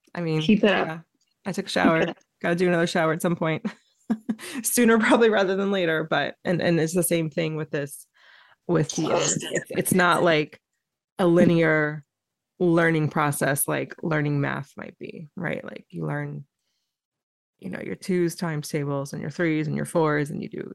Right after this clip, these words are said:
Speaker 1: division and long division, then, like, who knows, pre-algebra, geometry. I'm trying to remember, like, the order of all my classes. But anyways, any, um,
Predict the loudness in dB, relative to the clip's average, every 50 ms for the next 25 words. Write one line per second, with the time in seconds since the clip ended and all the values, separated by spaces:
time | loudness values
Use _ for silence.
0 | -14 -8 -2 2 2 4 4 4 2 0 0 -2 -2 0 0 0 0 0 -2 -2
1 | -2 -2 -2 -2 -2 -2 -2 -2 -4 -6 -6 -8 -10 -12 -16 _ _ _ _ _
2 | _ _ _ _ _ _ -8 -6 -6 -6 -8 -10 -12 -10 -6 -4 -4 -2 -4 -4
3 | -6 -4 -4 -4 -4 -4 -8 -10 _ _ _ -16 -14 -14 -12 -12 -14 -16 -16 -16
4 | -16 -16 -18 -20 _ -10 -8 -6 -4 -2 -2 -2 0 0 0 2 2 0 0 -2
5 | -4 -10 -16 _ _ -12 -10 -6 -4 -2 -2 -2 -2 -2 -2 -4 -4 -6 -6 -6
6 | -8 -8 -8 -10 -12 -12 -12 -14 -16 -16 -16 _ _ -20 -20 -18 -16 -14 -8 0
7 | 2 4 6 6 6 6 4 2 -2 -6 _ -20 -20 -12 _ 2 4 6 6 8
8 | 6 6 4 4 4 4 4 6 6 4 4 2 0 -4